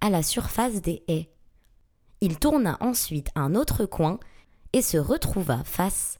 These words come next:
à un Scrout à pétard. Cédric avait raison,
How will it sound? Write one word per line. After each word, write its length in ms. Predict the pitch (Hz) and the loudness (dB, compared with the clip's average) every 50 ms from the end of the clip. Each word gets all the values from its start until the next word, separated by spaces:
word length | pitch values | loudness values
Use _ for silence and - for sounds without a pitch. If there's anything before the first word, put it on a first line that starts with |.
| - - | 0 0
à 220 | 156 151 - - | 0 0 2 0
un 120 | 156 143 | -2 -2
Scrout 720 | 139 - - - - - - - 233 - - - - - - - | 0 -2 -4 -2 -2 -2 0 0 0 -2 -2 -8 -12 -12 -6 -2
à 100 | - 175 | -2 -2
pétard. 760 | - - 151 143 - 139 123 117 117 120 - - - - - _ _ _ _ _ _ _ _ _ _ _ _ _ _ - - | 0 0 -2 0 0 0 0 0 -4 -8 -10 -14 -16 -18 -20 _ _ _ _ _ _ _ _ _ _ _ _ _ _ -16 -8
Cédric 560 | - - - 285 294 214 220 196 262 277 285 | -6 2 4 4 4 6 4 4 4 2 2
avait 220 | 247 214 190 214 | 2 2 2 2
raison, 400 | 202 185 196 170 143 151 143 131 | 2 4 2 2 2 0 -2 -2